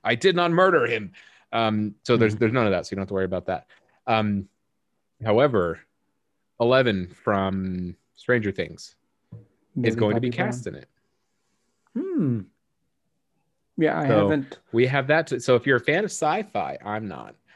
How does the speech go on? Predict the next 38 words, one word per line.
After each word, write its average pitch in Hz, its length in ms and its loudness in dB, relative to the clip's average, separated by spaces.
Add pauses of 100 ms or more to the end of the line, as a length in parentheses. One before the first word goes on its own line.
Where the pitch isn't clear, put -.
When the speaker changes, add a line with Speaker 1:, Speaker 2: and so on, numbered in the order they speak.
Speaker 2:
No, 156 140 -2
Speaker 1:
But 113 160 4
Speaker 2:
it - 20 4
Speaker 1:
if, 107 60 2
Speaker 2:
sounds 170 120 -2
Speaker 1:
if, 117 120 4
Speaker 2:
cool. 123 100 2
I 113 60 2
mean, 127 100 4
Speaker 1:
if - 40 2
Speaker 2:
I 127 80 0
like 139 240 -2
that - 160 -6
kind 107 140 -6
of 107 80 -12
stuff, 117 340 -4
Speaker 1:
that, 131 120 4
Speaker 2:
so. 127 40 4
Speaker 1:
that, 127 140 4
that's 127 180 2
why 131 120 4
I 120 40 4
brought 117 220 4
it 110 60 2
up. 107 80 2
Is, 107 180 0
is, 101 400 -2 (140)
um, 101 520 0
and 123 160 -2
then 110 300 0 (280)
Anthony 139 320 0
and 120 80 -2
Joe 120 180 4
LaRusso 110 480 0
are 98 160 2
the 92 300 -4 (160)
directors 98 480 -2
of 90 240 -4